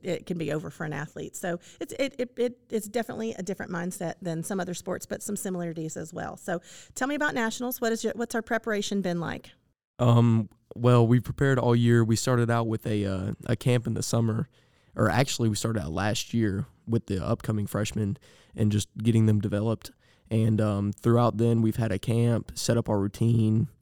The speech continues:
Speaker 2: We've just been working every day at practice, trying to get better and better and better.
Speaker 1: And when you say every day at practice, how, how much do we practice?
Speaker 2: Um, we practice four times a week, plus we have an open gym.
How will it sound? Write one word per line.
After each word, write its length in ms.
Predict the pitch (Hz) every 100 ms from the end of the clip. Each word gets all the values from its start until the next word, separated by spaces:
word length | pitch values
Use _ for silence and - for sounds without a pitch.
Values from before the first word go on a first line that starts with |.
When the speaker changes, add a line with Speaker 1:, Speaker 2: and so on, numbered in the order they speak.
| -
Speaker 2:
We've 100 | 107
just 180 | 107
been 120 | 117 110
working 260 | 113 107
every 160 | 101 104
day 160 | 104
at 120 | 92 -
practice, 460 | 110 101 - 95
trying 200 | - 104
to 80 | 98
get 140 | 95
better 260 | 90 101 95
and 120 | 82
better 220 | 82 92
and 140 | 90 -
better. 280 | - - - _ _ _ _
Speaker 1:
And 80 | 214
when 100 | 220
you 80 | 226
say 280 | - 208 190
every 240 | 208 202
day 140 | 196 180
at 100 | -
practice, 460 | 180 165 - 165
how, 100 | - -
how 120 | 208
much 240 | 214 -
do 100 | -
we 100 | 180
practice? 440 | 165 156 160 - - _ - - _ _
Speaker 2:
Um, 240 | 120 113 107
we 120 | 123
practice 800 | - 131 - 127 120 113 - - _ _ _ _ _ _ _ _
four 160 | 131 143
times 280 | 143 123 113
a 40 |
week, 280 | 113 123 - - _
plus 320 | - 131 -
we 100 | 120
have 100 | 110
an 80 | 104
open 240 | 104 113
gym. 260 | 98 - 147